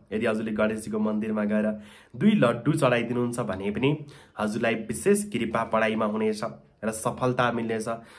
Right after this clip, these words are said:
जस्तै, बि-, अ, बुधबारको दिन हजुर मन्दिरमा जाने, गणेशजीको मन्दिरमा दुईवटा लड्डुहरू चढाउने, रातो टिको लगाइदिएर, रातो अबिर लगाइदिएर चाहिँ, अ, गणेशजीलाई लड्डु चढाइदिने अनि प्रार्थना गर्ने, "प्रभु,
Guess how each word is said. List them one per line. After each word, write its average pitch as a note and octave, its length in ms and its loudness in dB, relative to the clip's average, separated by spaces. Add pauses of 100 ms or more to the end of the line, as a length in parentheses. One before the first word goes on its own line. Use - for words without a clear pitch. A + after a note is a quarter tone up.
(160)
जस्तै, B2+ 240 0
बि-, A2+ 420 -4
अ, G#2+ 240 4
बुधबारको B2 640 2
दिन B2 200 0
हजुर G#2+ 260 -2
मन्दिरमा A2 480 2
जाने, A2+ 260 -2
गणेशजीको G#2+ 480 -2
मन्दिरमा A2+ 420 2 (460)
दुईवटा A#2+ 360 4
लड्डुहरू A2 520 0
चढाउने, A#2 400 0
रातो A2+ 300 2
टिको A2 300 -4
लगाइदिएर, G#2+ 460 0
रातो A2 300 0
अबिर A2+ 300 -4
लगाइदिएर G#2+ 460 0
चाहिँ, D3 280 -2 (300)
अ, G#2 60 0
गणेशजीलाई A2 480 0
लड्डु G#2+ 380 2
चढाइदिने A2 460 0
अनि A2 280 2
प्रार्थना C3 600 0
गर्ने, G2+ 240 0
"प्रभु, A2 380 0